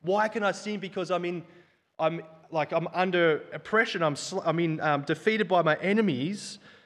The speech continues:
But then Boney M, they write a song to make us sing about it. Uh, the irony. But they couldn't because they weren't saved. See, singing is a unique thing for saved people.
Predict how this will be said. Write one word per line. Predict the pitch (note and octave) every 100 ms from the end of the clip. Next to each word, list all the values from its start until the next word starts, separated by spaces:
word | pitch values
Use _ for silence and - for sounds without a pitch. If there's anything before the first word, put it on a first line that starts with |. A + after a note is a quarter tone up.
| _ -
But | B2+
then | C#3
Boney | C3+ C#3+ C#3+ C3+
M, | C3+ B2+
they | B2+
write | B2+ A#2+
a |
song | - C#3 B2+ A2+ A2+
to | B2
make | C3+ C3+
us | A#2
sing | C3+ A#2+
about | A#2 A#2 A2+
it. | - - - - _ _ -
Uh, | B2 A#2+ G#2+
the | C#3 C3
irony. | C3+ C#3+ C3+ A2 G#2 - _ _ _ _ _ _ _ _ _ _ -
But | G3
they | A3+
couldn't | - D#4+ E4+ E3
because | G3 G#3 G3
they | G#3 G#3+
weren't | A3 A3 -
saved. | - A#3 C#4 A#3+ - - - _ - _ _ _ _ _ _ _
See, | - A3 F3
singing | - - C4 C#4+ F3+ D#3+ E3+
is | F#3 D#3+
a | E3+
unique | D#3+ F3+ F3 G3+ G#3+ -
thing | - G#3 A3+ E3 B2 D3 G3+ - - _ -
for | F#3 E3+
saved | - - F3+ F3+ F#3+ F3+ F3 -
people. | F#3 E3 C3+ A2